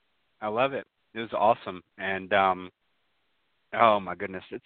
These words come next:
it's a good show. We, I mean, we talked about, like you said, it's not going anywhere, and Salmonella's pretty darn smart, and and, you know, we hear every year from the C D C about salmonella breakout due to backyard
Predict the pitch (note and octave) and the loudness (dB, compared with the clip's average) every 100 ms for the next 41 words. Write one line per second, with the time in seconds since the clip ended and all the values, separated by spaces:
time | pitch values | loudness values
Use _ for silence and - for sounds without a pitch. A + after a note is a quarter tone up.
0 | - F3 G3+ G#3+ - G#3+ D#3 A#2 A#2+ B2+ | -12 -10 -4 -4 0 2 2 0 -4 -8
1 | C#3 - C3+ B2+ B2+ A#2+ - - - - | -4 -2 -2 2 4 4 2 -18 -20 -4
2 | A#2 - B2+ D3 D3 G#2 F#2+ - - - | -4 -4 -8 -2 0 0 -6 -20 -20 -2
3 | A#2+ - A#2+ B2+ A#2+ A#2+ B2+ G#2 G2 - | 0 0 -2 -2 0 2 2 0 -4 -4
4 | A#2+ A2+ B2+ A#2 G2+ - C3 A#2+ A#2+ A#2 | -4 0 0 0 -6 -6 -6 2 6 6
5 | G#2+ - A#2+ B2 C#3 - F#2 - - - | 2 -4 4 4 4 -2 -16 -16 -20 -20
6 | - _ _ _ A2 G2+ - A#2+ G#2 G2 | -20 _ _ _ -10 -10 -10 -2 -2 -2
7 | G#2+ G2+ F#2+ F#2+ G2 B2 B2 B2 F2 E2+ | 2 4 4 0 -4 2 2 2 -6 -14
8 | - C#2 F2 - A2+ G#2 F#2 - - E2+ | -14 -16 -16 -6 -2 0 2 0 2 2
9 | E2+ E2+ F2 F2 E2 F2+ - F2+ F2 - | 2 2 0 0 0 -2 2 2 2 -2
10 | E2+ D#2+ E2 D#2 E2+ E2 | -6 0 2 2 0 -4